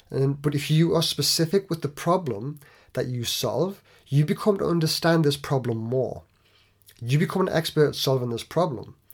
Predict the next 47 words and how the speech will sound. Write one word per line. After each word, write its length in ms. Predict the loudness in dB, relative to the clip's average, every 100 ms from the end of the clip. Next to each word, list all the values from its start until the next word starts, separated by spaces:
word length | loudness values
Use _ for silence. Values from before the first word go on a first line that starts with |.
| _ -6
All 120 | -4
right? 140 | -4 -6 -14 -6
It 100 | 0
doesn't 180 | 2 2
need 140 | 0
to 0 |
be 60 | -2
too 260 | -2 -2
specific 840 | -2 -2 -2 -2 0 -2 -2 -2 -2
to 80 |
begin 540 | -4 -4 -2 2 2 2
with, 180 | -4 -4
but, 200 | -4 -2
like, 160 | -4 0
have 220 | 2 4
an 80 | 4
idea 400 | 2 2 4 4
of 120 | 4
where 120 | 2
you 80 | 0
wanna 180 | -4 -4
go. 300 | 0 0 -2 -10 -20 -4
I 60 | 4
mean, 200 | 4 4
even 220 | 2 2
just, 360 | 2 -2 -2 -12 -2
like, 180 | -2 0
as 100 | -2
a 40 |
broad 840 | -2 -8 4 8 8 8 6 0 -8 -20 -20 -10
sort 240 | 2 4 4
of 80 |
spectrum 480 | -4 -2 -2 0 -2
here, 120 | -2
you 60 | 0
know, 60 | -2
you 200 | 0 0
could 200 | 0 2
work 200 | 2 2
with 100 | -2
people 300 | -4 0 0
on 100 | 0
performance, 640 | -4 2 2 2 -2 -4
like 160 | -2 0
athletes 400 | 0 0 -4 -4
and 100 | -8
performance. 540 | -2 2 2 0